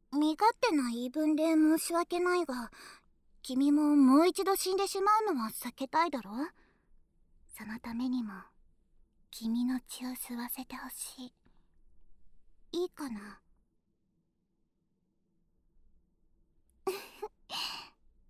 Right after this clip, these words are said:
ありがとう。君が物分かりのいい眷属で助かったよ。それでだ、血を吸うと言っても色々と方法がある。というわけで、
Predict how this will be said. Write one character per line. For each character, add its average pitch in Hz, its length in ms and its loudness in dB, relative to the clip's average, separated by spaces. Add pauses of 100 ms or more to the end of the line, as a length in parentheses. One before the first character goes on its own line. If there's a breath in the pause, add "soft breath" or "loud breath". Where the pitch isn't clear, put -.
(320)
あ 240 100 -12
り 262 120 -10
が 240 160 -14
と - 120 -18 (200)
う。 349 60 -18 (960)
君 269 280 0
が 269 140 2
物 269 260 6
分 339 140 6
か 339 140 2
り 294 100 0
の 226 100 -2
い 247 220 0
い - 20 -8
眷 294 260 -2
属 311 220 -6
で 214 80 -16
助 226 140 -16 (160)
か 269 100 -4
っ - 100 -8
た 359 100 -6
よ。 247 140 -8 (2500)
そ - 320 -4
れ 330 180 4
で 381 280 0 (320)
だ、 247 260 -10 (760 loud breath)
血 269 180 -2
を 359 40 8
吸 - 40 6
う - 20 2 (240)
と 508 80 2
言 339 100 0
っ - 20 -20
て - 140 -4
も 226 400 -2
色 240 240 -2
々 330 140 0
と 339 160 -4
方 330 220 -2
法 359 200 0
が 370 180 2
あ 370 60 0
る。 285 80 -2 (1040 soft breath)
と 220 100 -12
い 226 300 -6
う 269 60 -6
わ 285 100 -6
け 233 180 -16
で、 226 160 -14